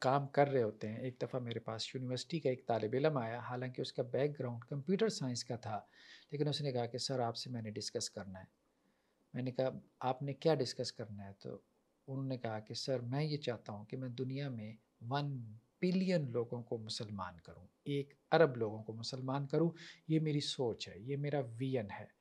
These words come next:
मैंने इसके हवाले से स्ट्रेटजी बनानी है, तो आप मुझे गाइड करें, मैं ये काम कैसे कर सकता हूँ?" तो no doubt हमें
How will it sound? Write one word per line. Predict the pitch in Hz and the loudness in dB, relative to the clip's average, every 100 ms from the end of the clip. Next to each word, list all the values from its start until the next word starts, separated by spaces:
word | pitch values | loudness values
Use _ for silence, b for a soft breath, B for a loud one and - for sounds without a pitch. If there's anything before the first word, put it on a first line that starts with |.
| _ _ _ _ 151 | _ _ _ _ 2
मैंने | 170 | 6
इसके | 165 - 165 | 6 6 6
हवाले | 143 139 | 6 4
से | 143 | 0
स्ट्रेटजी | 143 - 147 147 139 | -4 -2 0 0 -2
बनानी | 127 110 104 101 90 | 0 0 -2 -8 -10
है, | |
तो | 101 - | -10 -2
आप | 147 143 | 0 2
मुझे | 139 127 - | -2 -2 0
गाइड | 127 139 | 0 0
करें, | - 104 107 - 127 | -2 -4 -8 -12 -6
मैं | 131 135 | -2 -2
ये | 123 117 | -4 -6
काम | 117 113 117 | -8 -8 -6
कैसे | 127 113 - | -2 -2 -4
कर | - 95 | -6 -10
सकता | - - _ - | -10 -12 _ -20
हूँ?" | - _ _ _ _ _ - | -20 _ _ _ _ _ -6
तो | 151 | 0
no | 147 175 | 4 4
doubt | 120 90 - b b b - | 2 -4 -10 b b b -8
हमें | 143 139 | -4 -4